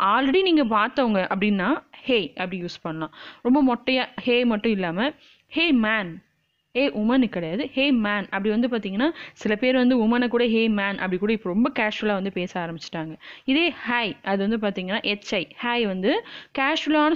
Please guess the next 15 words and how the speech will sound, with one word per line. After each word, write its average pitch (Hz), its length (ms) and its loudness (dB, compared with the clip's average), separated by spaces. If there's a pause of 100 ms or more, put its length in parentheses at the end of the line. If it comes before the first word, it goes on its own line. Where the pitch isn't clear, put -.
சிச்சுவேஷன்ல 214 500 -2
யூஸ் - 160 -16
பண்ணுவோம். 160 340 -10
ஹலோ, 190 340 2 (560)
ஹாய், 233 260 0 (400)
ஹே. 214 280 -2 (1200)
நெக்ஸ்ட், 214 420 -6 (840)
how 330 240 4
is 392 160 2
it 247 100 0 (120)
going? 185 260 -2 (640)
How 262 120 4 (140)
are 339 160 4
you 302 80 4 (140)
doing? 180 260 -4